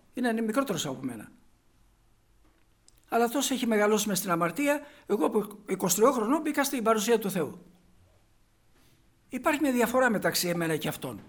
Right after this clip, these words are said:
Γιατί έζησα όπως ήθελε ο Θεός, όφελος για μένα. Λέει κάποιος ότι στα ογδόντα θα ζητήσω το Θεό και θα πάω εκεί, αλλά θα έχω γλεντήσει και εδώ. Ποιο είναι το γλέντι;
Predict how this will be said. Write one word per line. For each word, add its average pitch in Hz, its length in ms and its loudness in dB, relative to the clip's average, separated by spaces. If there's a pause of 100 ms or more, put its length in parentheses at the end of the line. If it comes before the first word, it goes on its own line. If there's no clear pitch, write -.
(1700)
Γιατί 220 420 2
έζησα 233 520 4 (220)
όπως - 280 0
ήθελε 285 240 0
ο 233 60 0
Θεός, 233 320 -2 (200)
όφελος 185 500 4
για 156 120 -2
μένα. 139 320 -8 (1400)
Λέει 226 220 10
κάποιος 214 500 2 (240)
ότι 180 240 0
στα 185 200 2
ογδόντα 208 580 6
θα 202 160 2
ζητήσω 254 360 0
το 196 120 0
Θεό 262 200 4
και 311 100 0
θα 277 140 -2
πάω 285 200 8
εκεί, 247 480 2 (120)
αλλά 220 160 0
θα 254 80 0
έχω 277 140 4
γλεντήσει 226 440 8
και 151 80 -6
εδώ. 135 220 -6 (720)
Ποιο - 160 -2
είναι 381 100 -4
το 359 100 2
γλέντι; 208 440 4